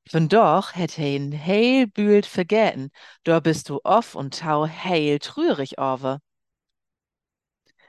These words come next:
Der Jung wull darowe nachdenken. He klauterte van de Boom runne und gung no sin Opa hen.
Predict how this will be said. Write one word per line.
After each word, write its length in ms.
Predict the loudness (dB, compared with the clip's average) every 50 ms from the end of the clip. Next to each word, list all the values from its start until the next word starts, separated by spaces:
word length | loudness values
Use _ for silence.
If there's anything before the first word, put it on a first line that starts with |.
| _ _ _ _ _
Der 160 | 2 4 4
Jung 460 | 4 2 2 2 2 2 0 -2 -6 -10 _
wull 220 | 2 4 4 4
darowe 420 | 4 2 0 0 -2 -2 -2 -2 -2
nachdenken. 800 | -2 -2 -2 -4 -4 -6 -6 -8 -8 -10 -10 -10 -12 -12 -12 -14 _ _ _ _ _ _ _ _ _ _ _ _ _
He 200 | _ -6 -6 -6
klauterte 720 | -6 -6 -2 0 2 4 4 2 2 0 -2 -4 -2 -4 -4
van 260 | -4 -2 -2 -2 -2
de 140 | -2 -2 -4
Boom 360 | -2 -2 0 2 2 2 2
runne 500 | 0 2 2 2 2 2 0 -2 -2 -4 -6 -10 -20 _ _ _
und 200 | -4 -2 -2 -2 -4 _
gung 300 | 0 2 2 2 0 0
no 160 | 0 0 0
sin 200 | 0 0 0 0
Opa 400 | 2 0 0 0 -2 -4 -6 -6
hen. 400 | -6 -6 -6 -6 -6 -8 -8 -10